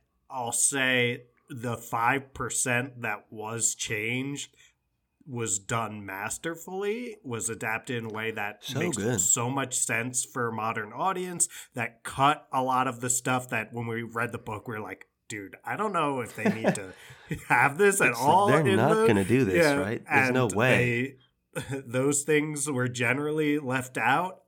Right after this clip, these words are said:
Speaker 1: and to great effect. I was very impressed. Like, you think of times where, uh, not to attack Benioff and Weiss, uh, they, they've become such easy targets, like Game of Thrones
Speaker 2: <laughs>
Speaker 1: showrunners,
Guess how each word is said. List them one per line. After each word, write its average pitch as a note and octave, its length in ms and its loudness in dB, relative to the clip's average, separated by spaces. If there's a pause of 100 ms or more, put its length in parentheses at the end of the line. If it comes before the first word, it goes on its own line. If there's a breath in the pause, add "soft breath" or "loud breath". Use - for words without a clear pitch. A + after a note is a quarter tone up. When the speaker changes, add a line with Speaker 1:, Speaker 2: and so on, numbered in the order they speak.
(100)
Speaker 1:
and A2 560 -4 (200)
to G#2+ 360 -6 (260 loud breath)
great B2 380 -2
effect. B2 640 -6
I A#2 220 0
was A#2 420 -4 (220)
very G#2+ 920 -2
impressed. G#2 800 -8 (100)
Like, A2 260 -6 (380 loud breath)
you C#3 120 -6
think C#3 220 0
of B2+ 140 -4
times A#2+ 540 0
where, G#2 560 -6 (920)
uh, B2 100 -2 (100)
not D3+ 280 2
to B2+ 100 0
attack A2 560 0 (140)
Benioff A2 520 -4
and G2 220 -12
Weiss, G2 580 0
uh, F#2+ 360 -8 (200)
they, G2 180 -12 (140)
they've G2 240 -12
become G2+ 300 -12
such - 280 -6 (360 loud breath)
easy G#2 320 -8
targets, G2 500 -8
like G#2 100 -10
Game F#2+ 180 -12
of F#2 80 -16
Thrones G#2+ 260 -2
Speaker 2:
<laughs> - 20 -6
Speaker 1:
showrunners, G2 800 -6